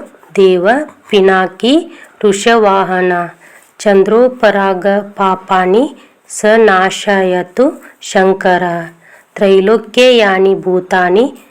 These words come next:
ಸ್ಥಾವರಾನಿ ಚರಾಣಿ ಚ ಬ್ರಹ್ಮ ವಿಷ್ಣುರ್ಕರುದ್ರಾಶ್ಚ ದಹಂತು ಮಮ ಪಾತಕಂ. ಎಂಥ ಮಂತ್ರವನ್ನ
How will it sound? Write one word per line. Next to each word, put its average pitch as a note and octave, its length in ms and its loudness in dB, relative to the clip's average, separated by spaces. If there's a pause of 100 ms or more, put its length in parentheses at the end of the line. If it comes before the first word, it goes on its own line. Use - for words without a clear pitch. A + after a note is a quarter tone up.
(140)
ಸ್ಥಾವರಾನಿ G3 1120 0 (480)
ಚರಾಣಿ F#3+ 500 2
ಚ F#3 160 -8 (580)
ಬ್ರಹ್ಮ B3 400 0
ವಿಷ್ಣುರ್ಕರುದ್ರಾಶ್ಚ G#3 1900 -2 (560)
ದಹಂತು G#3 520 0
ಮಮ G3+ 320 0
ಪಾತಕಂ. F#3 920 -6 (420)
ಎಂಥ F#3 400 0
ಮಂತ್ರವನ್ನ F#3+ 680 0